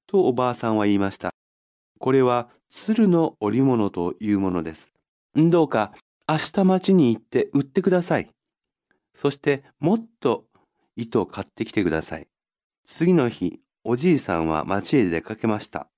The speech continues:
「鶴の織物はいらんかね？鶴の織物はいらんかね？」と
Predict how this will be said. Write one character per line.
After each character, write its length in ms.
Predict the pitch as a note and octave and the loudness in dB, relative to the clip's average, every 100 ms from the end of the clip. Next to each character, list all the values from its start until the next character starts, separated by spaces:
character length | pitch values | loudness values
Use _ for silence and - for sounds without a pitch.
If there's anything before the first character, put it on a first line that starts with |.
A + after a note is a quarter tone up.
| _ _ _ _ | _ _ _ _
「鶴 320 | - E3 G#3 | 0 2 4
の 400 | G3 F#3 F3+ - | 4 4 2 2
織 200 | D3+ E3+ | 2 4
物 260 | E3+ D#3+ D3+ | 4 4 2
は 160 | C#3+ | 2
い 80 | C3+ | 2
ら 120 | D3+ | 4
ん 100 | E3 | 2
か 120 | D#3 D#3+ | 2 2
ね？ 720 | C#3 C3+ C3+ C3+ C3+ C#3 - _ _ _ _ _ _ _ _ - | 2 2 2 2 2 0 -4 _ _ _ _ _ _ _ _ -10
鶴 340 | - C3 G3 | 0 2 4
の 240 | F#3 F3+ F3 | 4 4 4
織 220 | F3 E3+ | 4 4
物 300 | E3 D#3+ D#3 | 4 4 4
は 240 | D3+ D3 | 2 2
い 100 | D3 | 2
ら 100 | D3 | 2
ん 140 | E3+ F3 | 2 2
か 160 | E3 | 2
ね？」 800 | D#3+ D#3 D3+ D3+ D3+ D3 D3 D3 _ _ _ _ | 2 2 2 2 2 2 0 -2 _ _ _ _
と 300 | F#3 - | -2 -2